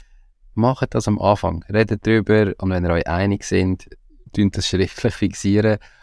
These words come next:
und haltet euch nachher daran fest. Es, es erleichtert so, so vieles in Zukunft.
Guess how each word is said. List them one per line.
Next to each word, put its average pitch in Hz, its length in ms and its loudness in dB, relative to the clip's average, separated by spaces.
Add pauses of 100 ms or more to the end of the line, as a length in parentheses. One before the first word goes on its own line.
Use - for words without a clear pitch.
(140)
und 95 220 -4
haltet 95 380 0
euch 101 100 4
nachher 95 360 0
daran 92 400 -2
fest. - 500 -2 (420)
Es, - 260 -6
es - 260 -8
erleichtert 110 920 0
so, 139 540 -2
so 117 380 0
vieles 98 340 0
in 104 140 2
Zukunft. 104 580 -2